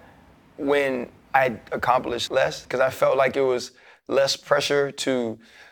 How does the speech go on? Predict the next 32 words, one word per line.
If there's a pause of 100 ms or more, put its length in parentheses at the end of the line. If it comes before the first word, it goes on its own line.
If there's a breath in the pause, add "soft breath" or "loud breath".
(120 soft breath)
to,
to
be
a
certain
thing
or
whatever. (380 soft breath)
And
I
don't
know. (340 soft breath)
I
mentioned
death (100)
earlier
and
that
we
are
getting
older. (680)
Uh,
a
friend
of
mine
passed
recently, (300)
um, (120)
Clark
Hagens.